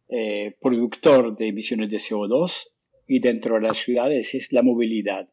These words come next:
el transporte, el que contribuye, eh, a, eh, que las ciudades sean,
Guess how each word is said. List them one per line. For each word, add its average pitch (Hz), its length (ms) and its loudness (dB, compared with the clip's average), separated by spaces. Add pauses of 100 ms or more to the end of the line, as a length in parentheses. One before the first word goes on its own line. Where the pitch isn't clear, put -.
el 117 100 -14
transporte, 110 680 -6 (640)
el 117 280 -6
que 135 480 4
contribuye, 120 1000 0
eh, 120 180 -10 (140)
a, 117 400 -2 (420)
eh, 107 220 -8
que 135 100 4
las 120 160 4
ciudades 131 460 4
sean, 123 560 0